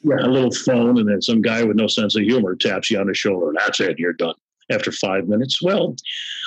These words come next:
I sat, first of all, waiting for forty-five minutes in a cafeteria and sat down at a, at a little table and then waited for this, uh, young man to come down. He walked in,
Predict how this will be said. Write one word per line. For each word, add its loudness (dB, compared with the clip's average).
I 2
sat, -2
first 2
of -4
all, 0
waiting 0
for -6
forty-five -2
minutes 0
in 2
a 0
cafeteria -2
and 0
sat -2
down 0
at 0
a, -2
at -2
a -2
little -4
table 0
and -2
then 0
waited 0
for 0
this, -2
uh, -4
young -2
man 0
to -4
come -2
down. -4
He 2
walked 0
in, -2